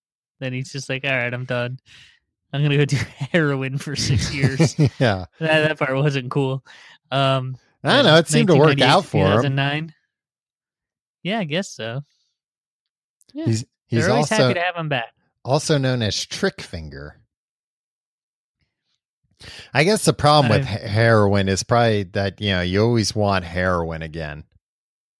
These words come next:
Speaker 1: Yeah, that's one of the main things
Speaker 2: <laughs> Even
Speaker 1: they
Speaker 2: after,
Speaker 1: say.
Speaker 2: even after you've, like, kicked heroin, there's still a pretty good shot if somebody says, "Hey, you want some heroin?" You'll go, "Yeah, all right."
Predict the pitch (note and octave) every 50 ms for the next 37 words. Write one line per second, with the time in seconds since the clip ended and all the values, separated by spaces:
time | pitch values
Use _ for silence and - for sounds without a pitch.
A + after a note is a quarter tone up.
0 | _ _ _ _ _ _ _ _ _ - - - - - - - - - _ _
1 | _ D3+ D3 C#3+ C#3+ C#3 D#3+ - - G3 F#3 F3 D#3+ D3 C#3 C#3 D3+ D#3 E3 D3+
2 | D3+ - E3+ D3+ C#3+ C3 C3 C#3+ - - G#3+ - - G3 - - C#3+ - - _
3 | _ - - E3+ F#3 B3 - E3 F3 F#3 F#3 F#3+ F3 E3+ E3+ D#3 - E3 D#3+ D3+
4 | C#3+ C3 - - - - - _ - - - - D3 - - F3 G3 G#3 F#3+ F#3
5 | F3 F3 D3+ - D#3+ D3 C3 A#2 G2+ A#2 A2 G#2 F#2 _ - - D#3+ D#3 C#3 -
6 | - - A#2 A#2+ B2 B2 A#2 G#2 F#2 F2+ F2 E2 E2 E2 E2 - _ _ _ _
7 | _ _ _ _ - A2+ G#2 - - E3+ D#3+ C#3+ G#2+ - D3+ D3+ C#3+ C3 B2+ B2
8 | G2+ - - - C3 C3 C3 A#2+ G#2+ G2 F#2 - - - A#2 A2 G#2+ A2 G#2 G2
9 | F2+ - - G#2 G2 F#2 E2+ G2 A#2 B2 A#2 G#2+ G2+ F#2+ G2 G#2 G#2+ - - F#2+
10 | F2+ F2+ G#2 A2 A2+ B2 C#3 D3 D3+ D#3+ D#3 C#3+ B2 G#2 G#2 G#2 G2+ F#2+ F#2 F2+
11 | F#2 G#2+ B2+ B2+ A2+ G2+ G#2 G#2 G2 F2 E2+ E2+ F2+ F2+